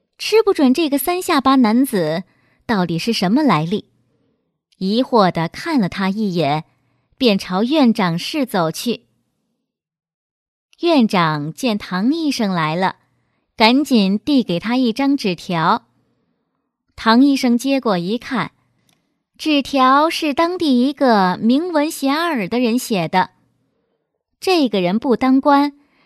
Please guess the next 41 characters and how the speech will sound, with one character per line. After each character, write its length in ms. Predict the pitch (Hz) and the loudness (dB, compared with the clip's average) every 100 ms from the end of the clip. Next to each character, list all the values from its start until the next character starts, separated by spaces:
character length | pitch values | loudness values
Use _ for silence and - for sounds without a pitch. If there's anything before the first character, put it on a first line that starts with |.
| _ | _
但 160 | 196 160 | -4 -4
很 380 | - 185 220 262 | -6 -2 2 2
有 160 | 185 | 0
钱， 400 | 165 - 165 190 - _ _ _ _ _ _ _ - | -2 -4 -2 -4 -8 _ _ _ _ _ _ _ 0
有 260 | 311 247 | 4 4
钱 500 | 240 269 240 254 320 | 2 0 0 0 -2
说 300 | 339 - 349 | -6 -2 -2
话 200 | 339 285 | 0 -2
就 200 | 269 320 | 0 2
有 120 | 262 | 2
分 360 | 233 - 330 277 | 0 0 2 2
量 240 | 247 214 | 2 2
嘛。 180 | 208 196 _ _ _ _ _ _ _ _ _ _ _ | 0 -2 _ _ _ _ _ _ _ _ _ _ _
纸 280 | - 285 254 | -2 2 2
条 300 | 247 247 294 | 2 2 2
上 220 | 370 349 | 0 -2
的 100 | 302 | -2
意 240 | 320 311 262 | -2 -2 -2
思 360 | - 202 180 - _ _ _ | 0 0 -2 -8 _ _ _
就 220 | 262 208 | -2 0
是 100 | 208 | 0
要 160 | 190 165 | 0 0
医 200 | 180 277 | -2 0
院 220 | 262 185 | 0 0
帮 200 | 302 311 | -2 0
忙， 420 | 254 160 180 277 - _ _ _ _ _ | 0 2 0 -4 -8 _ _ _ _ _
在 180 | - 202 | -2 0
那 240 | 226 214 | 2 0
个 100 | 185 | -2
三 320 | 190 302 294 311 | -4 -2 -2 0
下 220 | 277 214 | 0 0
巴 160 | 214 | 0
的 100 | 214 | -2
肚 300 | 208 359 320 | -4 -2 -2
子 160 | 240 233 | 0 0
里 380 | 196 175 170 190 _ _ _ _ | 0 -2 -6 -8 _ _ _ _
再 380 | - 339 254 208 | 0 2 2 0
装 360 | - 285 277 | 2 4 6
一 220 | 269 240 285 | 4 2 0
个 240 | 285 285 | 0 2
胃。 300 | 330 269 | 2 0